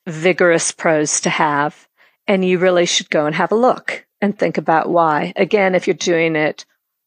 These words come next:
consciously for repetition or because you need to use a certain word over and over or for a stylistic effect, then you ignore the results and you go on with what you're doing. But for most people, it shows them things that they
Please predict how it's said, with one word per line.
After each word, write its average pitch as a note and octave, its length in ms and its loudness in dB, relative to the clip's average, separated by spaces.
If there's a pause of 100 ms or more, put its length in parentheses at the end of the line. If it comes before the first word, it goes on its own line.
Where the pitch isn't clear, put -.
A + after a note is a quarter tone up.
(240)
consciously G#3 960 0 (420)
for F3 520 0
repetition G#3 1400 0
or D#3+ 540 0
because F#3+ 460 -2
you F#3 100 -4
need F3+ 260 -2
to F#3+ 140 -2
use E3+ 200 0
a - 40 -6
certain E3+ 300 0
word E3 220 4
over E3 280 2
and E3 100 0
over D#3+ 440 2
or E3+ 420 2
for G3 320 0
a F3+ 80 2
stylistic - 840 -2
effect, - 520 -4 (100)
then G#3 200 0
you F#3 300 -2
ignore F3+ 440 0
the F3 140 0
results D3+ 600 0
and E3+ 180 -2
you E3+ 100 -2
go - 220 0
on D#3+ 200 2
with - 160 -8
what - 160 -2
you're E3+ 100 0
doing. D#3+ 380 0 (380)
But B3 140 -2
for B3+ 160 0
most D4+ 380 0
people, F#3 400 -2
it G#3 140 -2
shows F#3 300 0
them F3+ 140 -2
things E3 500 -2
that - 280 -2
they D#3+ 420 2